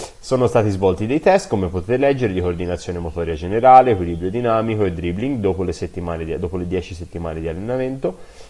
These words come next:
Il gruppo non specifico ha avuto miglioramenti maggiori rispetto al gruppo specifico nei, chiaramente, test di coordinazione motoria ed equilibrio dinamico,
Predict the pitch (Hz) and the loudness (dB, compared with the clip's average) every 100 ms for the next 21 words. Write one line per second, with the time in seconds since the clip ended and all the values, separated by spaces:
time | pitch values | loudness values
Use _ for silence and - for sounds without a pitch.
0 | - - 165 170 160 143 117 151 165 - | -18 -8 0 2 6 8 8 8 8 6
1 | 113 123 139 - 135 - 127 127 135 180 | 4 6 4 4 -2 2 2 2 4 10
2 | 220 - 113 113 120 123 117 110 135 135 | 10 10 10 10 6 2 2 2 4 4
3 | 113 110 113 113 101 98 95 123 98 90 | 4 2 -2 -2 2 2 4 4 4 2
4 | 90 - 101 92 90 95 92 - 110 - | -4 -2 0 0 -2 -4 -4 -4 -6 -2
5 | 156 202 202 202 170 95 98 104 - 90 | -2 -2 4 4 4 2 0 0 0 0
6 | 87 101 135 190 190 92 - - 113 - | 0 -2 0 -2 0 -2 -2 -6 -6 -2
7 | 123 110 95 95 110 104 165 180 87 107 | -2 0 -2 -4 -6 -6 -6 -2 -2 -2
8 | 117 117 113 104 104 151 208 90 85 | -2 -4 -4 -4 -2 2 2 2 -4